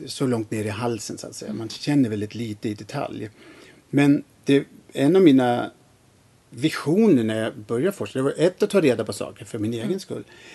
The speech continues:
Speaker 1: Men sen, läng-, ju längre jag höll på, så blev ju mitt kall att översätta,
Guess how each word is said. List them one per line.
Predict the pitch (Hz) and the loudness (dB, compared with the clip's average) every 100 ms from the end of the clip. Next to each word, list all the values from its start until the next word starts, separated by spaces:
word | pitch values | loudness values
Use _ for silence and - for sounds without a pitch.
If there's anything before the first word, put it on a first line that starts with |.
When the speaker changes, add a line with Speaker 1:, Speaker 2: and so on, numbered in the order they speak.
| - - | -16 -4
Speaker 1:
Men | 139 | -2
sen, | - 143 190 202 - _ _ | 0 4 4 4 -2 _ _
läng-, | - 151 165 185 160 | -2 4 4 4 2
ju | 156 | 2
längre | 143 165 190 | 4 4 4
jag | 180 | 2
höll | 170 | -2
på, | - 156 | 0 -2
så | 135 147 | -2 -6
blev | 135 135 151 | 0 2 2
ju | 156 | 4
mitt | 123 123 135 _ - - _ _ _ _ - | 4 2 -2 _ -16 -16 _ _ _ _ -10
kall | - 127 120 117 127 151 - - _ _ | -4 -2 -2 -4 -8 -8 -16 -20 _ _
att | 151 - - - - | -8 -8 -16 -18 0
översätta, | 165 135 120 135 - 170 _ - 147 147 | 2 2 0 -4 0 -2 _ -2 -2 -2